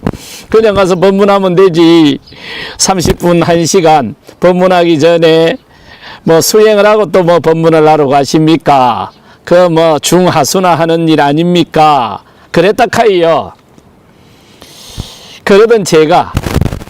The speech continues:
아, 수행을 가장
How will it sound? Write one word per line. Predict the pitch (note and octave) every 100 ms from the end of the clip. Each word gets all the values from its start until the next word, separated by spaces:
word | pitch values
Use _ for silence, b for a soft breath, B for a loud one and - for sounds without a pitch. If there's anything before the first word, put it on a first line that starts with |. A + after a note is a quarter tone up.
| - - -
아, | - G#2 C#3 G3 G3 G3 G3 G3+ G3+
수행을 | - G#3+ G#3 G3+ G3 E3+
가장 | F3+ F#3 G3 G#3